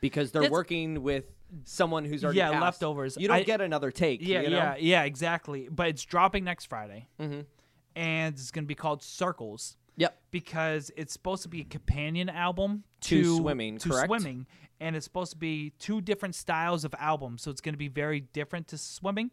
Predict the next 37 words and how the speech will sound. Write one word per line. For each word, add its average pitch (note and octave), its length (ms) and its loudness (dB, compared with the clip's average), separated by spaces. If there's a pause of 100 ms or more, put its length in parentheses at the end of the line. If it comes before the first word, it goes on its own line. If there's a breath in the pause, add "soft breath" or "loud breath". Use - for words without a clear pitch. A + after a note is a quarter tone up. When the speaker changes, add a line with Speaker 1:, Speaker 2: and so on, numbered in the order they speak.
(220 loud breath)
Speaker 1:
Yep. C#3 220 0
Speaker 2:
But E3+ 100 2
it's D3+ 140 -4
gonna D#3+ 160 -4
be D#3 140 -6
two G3+ 260 -4
different F#3 300 -4
styles E3+ 260 -2
that C#3 160 -10
complement E3 440 -4
each - 160 -12
other, C#3 280 -6 (240 soft breath)
completing E3+ 720 -4 (180)
a B2+ 60 -10
circle, E3 500 -4 (220 soft breath)
which D#3 240 -6 (120)
the C#3+ 320 -4 (100)
full F#3+ 440 4 (320)
two F#3+ 680 -2
E F#3 160 -12
P E3+ 460 -10 (260)
thing G3+ 240 -6
was C3+ 160 -8
gonna C#3 320 -8 (120)
kind D#3 200 -2
of C3+ 160 -4
come D3 200 -6
together, C3+ 380 -4
being C3 380 -8
called C3 300 -6 (180 soft breath)
Swimming C#3+ 440 -6
in A#2+ 80 -8
Circles. - 520 -14 (340 soft breath)
Speaker 1:
Oh, C#4 340 -2
that's F3 260 -6
Speaker 2:
Yeah. C#3+ 140 -4
Speaker 1:
nice. A#2+ 320 -12